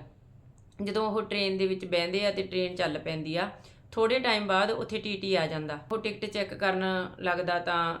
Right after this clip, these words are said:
ਰਾਵੀ ਆ ਜਿਹੜੀ ਘਬਰਾ ਜਾਂਦੀ ਆ, ਪਰ ਸ਼ਿਵਮ ਉਹਨੂੰ ਥੋੜ੍ਹਾ ਸਾਈਡ 'ਤੇ ਲੈ ਜਾਂਦਾ ਤੇ ਲਿਜਾ ਕੇ ਸਾਰੀ ਗੱਲ ਦੱਸ ਦਿੰਦਾ ਤੇ ਉਹਦੀ ਟਿਕਟ ਆ ਜਿਹੜੀ ਉਹ ਰਿਜ਼ਰਵ ਕਰਾ ਕੇ ਉਹਨੂੰ ਕਹਿੰਦਾ ਵੀ, "ਇਹ ਮੈਂ ਡੱਬਾ ਰਿਜ਼ਰਵ ਕਰਾਇਆ ਹੋਇਆ, ਵੀ ਮੈਂ ਆਪਦੀ ਟਿਕਟ ਦਿਖਾ ਦਿੰਦਾ।" ਚਲੋ, ਟੀ ਟੀ ਮੁੜ ਜਾਂਦਾ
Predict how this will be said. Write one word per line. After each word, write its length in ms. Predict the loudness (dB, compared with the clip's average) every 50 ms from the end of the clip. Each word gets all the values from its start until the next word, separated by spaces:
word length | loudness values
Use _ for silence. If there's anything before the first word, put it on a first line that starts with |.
| 2
ਰਾਵੀ 320 | 4 4 4 4 4 2 0
ਆ 40 |
ਜਿਹੜੀ 220 | 0 0 -4 -4 -4 -4
ਘਬਰਾ 280 | -2 2 4 4 4 4
ਜਾਂਦੀ 340 | 4 0 -2 -2 -2 -4 -4
ਆ, 100 | -6 -8 -10 -14 -20 -20 -20 -20 -14 -4 0
ਪਰ 140 | 0 0
ਸ਼ਿਵਮ 380 | 0 0 -2 -2 -2 -2 -2 -2
ਉਹਨੂੰ 340 | -2 -2 -2 -2 -4 -4 -4
ਥੋੜ੍ਹਾ 220 | -2 0 0 0
ਸਾਈਡ 260 | 0 2 0 0 0
'ਤੇ 160 | 0 -2 -2 0
ਲੈ 140 | 0 0
ਜਾਂਦਾ 320 | -2 -2 -4 -4 -4 -4 -2
ਤੇ 140 | -2 -2 -2
ਲਿਜਾ 260 | -2 0 0 -2 -2
ਕੇ 120 | -2 -4
ਸਾਰੀ 280 | -4 -4 -2 0 0 2
ਗੱਲ 160 | 2 0 0
ਦੱਸ 260 | -2 -4 -6 -6 -8
ਦਿੰਦਾ 460 | -8 -6 -4 -2 0 0 -2 -2 -4 -12 -20 -20 -20 -14 -8
ਤੇ 60 | -4 -4
ਉਹਦੀ 320 | -2 0 0 0 -2 -4 -4 -4
ਟਿਕਟ 240 | -4 -4 -2 2 2
ਆ 60 | 2
ਜਿਹੜੀ 220 | 2 2 0 0
ਉਹ 60 | 0 0
ਰਿਜ਼ਰਵ 340 | 0 2 2 2 0 -2
ਕਰਾ 220 | 0 2 2 2 2
ਕੇ 320 | 0 -2 -4 -6 -6 -8 -12 -16 -20 -20 -20 -8 -4
ਉਹਨੂੰ 140 | -4 -2 2
ਕਹਿੰਦਾ 260 | 2 2 4 4 2
ਵੀ, 160 | 2 4 2
"ਇਹ 60 | 2
ਮੈਂ 120 | 2 0 -2
ਡੱਬਾ 440 | -2 -2 -2 0 0 0 0 0 0
ਰਿਜ਼ਰਵ 320 | 0 0 -2 -2 -2 -2
ਕਰਾਇਆ 300 | 0 2 2 2 2 2
ਹੋਇਆ, 200 | 0 0 -2 -2
ਵੀ 100 | -2 -2
ਮੈਂ 280 | -4 -4 -4 -4 -4 -6 -10 -12 -12 -8 -2 0
ਆਪਦੀ 240 | 2 2 2 0
ਟਿਕਟ 260 | -2 -4 -6 -4 -4 -4
ਦਿਖਾ 280 | -4 -2 0 0 0
ਦਿੰਦਾ।" 340 | 0 -2 -4 -4 -4 -6 -8 -10 -16 -20 -20 -20 -20 -8 -2
ਚਲੋ, 160 | 2 2 2
ਟੀ 160 | 2 2 -2
ਟੀ 120 | -2 -2 -2
ਮੁੜ 220 | 0 0 0 0
ਜਾਂਦਾ 400 | -2 -2 -4 -2 -4 -4 -6 -8